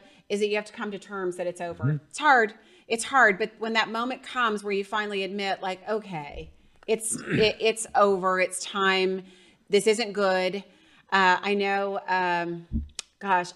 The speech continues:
Speaker 1: I know today I put up a post, and we're gonna get to that, because there's a whole other, there's a whole other thing to take into account if you've got children. Um, if you are dealing with children, with a breakup, with a divorce especially,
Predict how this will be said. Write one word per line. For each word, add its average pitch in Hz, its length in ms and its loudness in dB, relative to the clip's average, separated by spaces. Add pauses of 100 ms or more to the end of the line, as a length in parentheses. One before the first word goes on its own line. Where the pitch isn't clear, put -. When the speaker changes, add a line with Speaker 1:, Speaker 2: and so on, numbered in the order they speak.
Speaker 1:
I 220 180 2
know 214 380 0
today 196 1000 -2
I 185 100 -4
put 190 180 -8
up 185 120 -6
a 180 60 -8
post, 185 400 -4
and 180 100 -4
we're 185 80 -4
gonna 190 160 0
get 180 220 2
to 190 100 -8
that, 170 280 0
because 180 480 -4 (520)
there's 214 220 2
a 220 100 2
whole 247 600 0
other, 208 600 2 (300)
there's 262 180 4
a 311 80 0
whole 254 380 0
other 220 240 0
thing 214 320 -4
to 208 120 -8
take 202 280 -6
into 196 340 -6
account 185 600 -2
if 180 80 -10
you've 180 160 -6
got 170 200 -2
children. 151 640 -8 (540)
Um, 175 460 4
if 190 140 -6
you 220 200 4
are 233 120 4
dealing 208 400 -2
with 185 160 -4
children, 190 680 -2
with 175 160 -6
a 180 40 -6
breakup, 175 440 -6
with 175 100 -10
a 175 60 -8
divorce 170 540 -6
especially, 165 880 -6